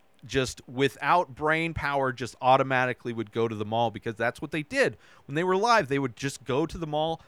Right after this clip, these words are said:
because it was a thing to do, and they would shop because that's what you are d-, you're programmed to do as a living human being.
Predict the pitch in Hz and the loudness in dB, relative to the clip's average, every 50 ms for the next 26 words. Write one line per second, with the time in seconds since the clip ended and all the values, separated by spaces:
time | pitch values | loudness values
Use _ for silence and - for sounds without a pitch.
0 | _ - 127 - - 156 143 170 165 151 139 160 147 - - 208 233 220 - 160 | _ -16 -8 -4 -2 -2 -2 -2 -4 -4 -4 -4 -4 -4 -4 -4 -4 -4 -6 -6
1 | 131 151 160 175 185 - - - - - 139 151 180 202 220 214 - - - 214 | -4 -4 -2 -2 -4 -6 -10 -18 -12 -10 -6 -4 -2 -2 -2 -4 -4 -6 -6 -4
2 | 208 220 175 - - - - - _ - 127 - 190 185 147 151 160 151 - - | -4 -6 -6 -8 -14 -20 -20 -10 _ -8 -6 -4 -6 -2 2 4 4 4 2 0
3 | - 185 185 170 165 170 180 180 175 175 156 143 170 - - 143 156 156 - - | -2 -2 -2 -2 -2 0 2 2 2 2 2 0 -4 -6 -6 -6 -6 -6 -6 -6
4 | - - 165 170 190 190 175 185 180 185 175 - - 143 131 170 175 175 180 - | -2 2 4 4 4 4 2 0 0 0 -2 -4 -6 -4 0 2 2 2 2 0
5 | - 147 151 156 160 151 - - - 143 143 127 117 120 147 156 160 165 151 147 | 0 0 2 2 0 -2 -4 -4 -2 -2 -2 0 4 4 4 4 4 2 -2 -4
6 | 131 - 156 156 160 143 127 135 143 160 135 104 87 | -4 -4 -4 -4 -4 -4 -4 -4 -2 -2 -4 -6 -8